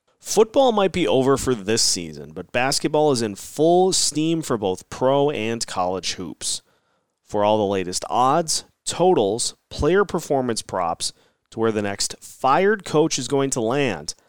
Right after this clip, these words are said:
bet online dot net is the number one spot for all of your sports betting needs.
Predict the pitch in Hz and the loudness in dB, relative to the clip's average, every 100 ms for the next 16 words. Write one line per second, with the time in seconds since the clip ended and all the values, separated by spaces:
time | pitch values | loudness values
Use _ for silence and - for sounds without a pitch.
0 | _ _ _ _ 110 123 156 156 151 156 | _ _ _ _ 0 2 2 2 0 2
1 | 147 139 143 156 131 139 156 165 165 175 | 2 2 2 0 0 -2 -2 -2 0 2
2 | 196 185 135 104 87 - 92 92 - 101 | 2 2 2 2 -2 -4 -2 -2 -4 -2
3 | 95 92 90 107 131 160 170 196 - - | -2 -2 -2 2 4 4 0 -6 -6 -6
4 | - 120 156 - 98 110 120 101 95 80 | -2 0 0 -2 -2 -2 -4 -6 -6 -8
5 | - - | -8 -8